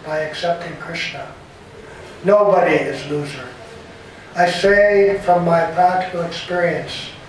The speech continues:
I was thinking, "How can I accept this renounced order of life? I cannot accept so much trouble." So, but I retired from my family life.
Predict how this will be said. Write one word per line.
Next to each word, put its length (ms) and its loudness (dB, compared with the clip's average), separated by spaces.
I 180 4
was 180 4
thinking, 500 2
"How 280 4
can 100 4
I 260 6
accept 500 4
this 240 4
renounced 480 2
order 300 0
of 140 -4
life? 540 0
I 80 -8
cannot 420 4
accept 420 2
so 320 -6
much 280 -4
trouble." 480 2
So, 800 2
but 180 6
I 160 6
retired 840 4
from 220 -8
my 140 -4
family 480 -2
life. 500 -8